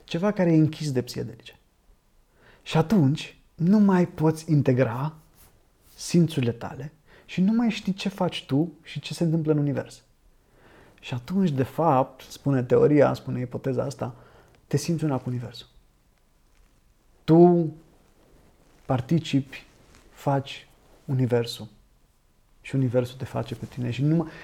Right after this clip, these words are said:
granița între sine și celălalt, între sine și restul universului se dizolvă. Și asta se numește conștiință oceanică.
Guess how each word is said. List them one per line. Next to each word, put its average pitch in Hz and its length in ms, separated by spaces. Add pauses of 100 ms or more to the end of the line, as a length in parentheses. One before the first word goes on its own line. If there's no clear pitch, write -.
granița 151 640
între 135 320
sine 156 360
și 127 200
celălalt, 123 560
între 123 240
sine 147 340
și 123 200
restul 131 300
universului 120 520
se - 140
dizolvă. 123 440 (1200)
Și - 100
asta 190 160
se 160 120
numește 151 480 (520)
conștiință 151 520
oceanică. 120 580